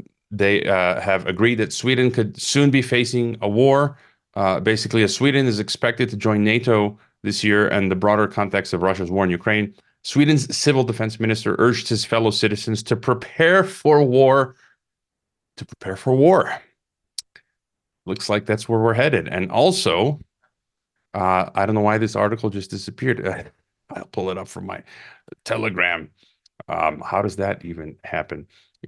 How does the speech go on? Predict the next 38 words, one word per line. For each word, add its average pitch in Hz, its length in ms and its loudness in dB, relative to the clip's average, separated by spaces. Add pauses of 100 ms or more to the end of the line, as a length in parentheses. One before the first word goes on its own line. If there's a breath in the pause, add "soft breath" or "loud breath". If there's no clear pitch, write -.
(100)
North 120 240 2
Korean 120 360 2
leader 107 200 2
J-, 101 160 -2
Kim 120 200 0
Jong-un 113 560 0 (340)
called 107 440 0
South 110 320 0
Korea 107 380 2
the 92 80 -2
country's 104 420 -4
principal 131 640 0 (300 loud breath)
enemy 127 520 0 (160)
and 104 120 -8
said 110 200 0
he 113 120 2
has 104 240 0
no 120 220 2
intention 117 500 -2
of 95 160 -2
avoiding 98 420 0
war. 95 540 2 (260 soft breath)
He - 100 -6
also 101 220 2
threatened 104 360 -2
to - 100 -2
annihilate 117 500 0
the 110 60 -4
South 110 400 0
if 95 160 -6
it 101 80 -4
attempts 107 420 -6
to 98 100 -6
use 101 220 -2
force 98 300 -2
against 90 320 -6
the 92 80 -4
North, 131 340 2